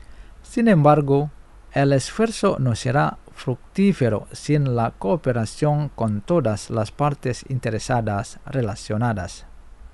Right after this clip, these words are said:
Con base en las leyes existentes, el castigo para los delincuentes sexuales infantiles es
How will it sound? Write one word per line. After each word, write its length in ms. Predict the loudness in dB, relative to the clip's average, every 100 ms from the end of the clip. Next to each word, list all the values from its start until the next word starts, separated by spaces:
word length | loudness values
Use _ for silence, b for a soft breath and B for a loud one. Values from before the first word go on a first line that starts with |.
| -20 -20 -20 -20 b b b b b 0
Con 180 | 4
base 420 | 6 4 2 0 2
en 120 | 2
las 180 | 2 2
leyes 360 | 2 2 0
existentes, 1040 | -4 -2 -4 0 2 2 0 -4 -6 -8 -6
el 200 | -4 -2
castigo 520 | -4 -4 -4 0 -2
para 300 | 0 -2 0
los 240 | -2 -4 -6
delincuentes 800 | -2 0 0 0 -2 -2 -4 -4
sexuales 680 | -4 -2 0 2 0 -6 -10
infantiles 840 | -6 -4 -2 -2 2 0 0 -4 -2
es 300 | -2 -2